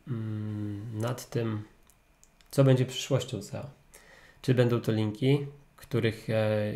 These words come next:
ja się przyznaję do tego wcześniej, mm, uznawałem, że era linków się zakończy. Teraz już jestem sceptyczny co do tego stwierdzenia, dlatego że, mm, wejście algorytmu A I i roz-, bardzo gwałtowny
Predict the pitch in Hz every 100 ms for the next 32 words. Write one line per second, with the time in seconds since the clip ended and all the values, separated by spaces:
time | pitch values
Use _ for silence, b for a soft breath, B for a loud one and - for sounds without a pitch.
0 | 139 127 117 110 131 - 113 120 110 107
1 | 110 113 - 113 - 110 110 B B B
2 | B B B B _ - 120 107 107 107
3 | 104 - - 123 113 110 113 110 110 -
4 | - 127 120 113 117 - - 107 110 -
5 | 107 107 127 135 139 B B B B B
6 | B _ _ 117 107 151 165 165 143 143
7 | 139 135 123 - - - 127 - 120 110
8 | 117 135 151 120 110 110 107 110 - 117
9 | 104 107 110 127 143 117 110 107 110 107
10 | 107 104 104 104 104 104 _ 113 107 104
11 | 113 113 135 110 110 110 110 113 110 113
12 | 120 113 110 110 107 107 - - - -
13 | 117 120 117 - 110 107 107 104 - 110
14 | 110 107 117 110 107 104